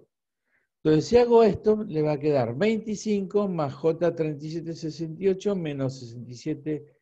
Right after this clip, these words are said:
setenta y cinco J. Esto, obviamente, más J treinta y siete menos J sesenta y siete te da J treinta,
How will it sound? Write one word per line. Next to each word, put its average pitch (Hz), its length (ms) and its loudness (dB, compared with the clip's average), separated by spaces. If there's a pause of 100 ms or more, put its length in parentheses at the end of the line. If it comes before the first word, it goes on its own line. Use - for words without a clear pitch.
(380)
setenta 117 440 -8
y 113 120 -14
cinco 147 420 -8
J. 165 440 0 (1120)
Esto, 220 580 4
obviamente, 175 840 2 (100)
más 139 300 -4
J 190 340 0
treinta 160 300 -6
y 151 40 -12
siete 143 320 -2
menos 117 360 -4
J 143 280 0
sesenta 147 320 -8
y 156 60 -8
siete 180 320 -2
te 151 200 0
da 139 120 2
J 127 340 -4
treinta, 147 500 -4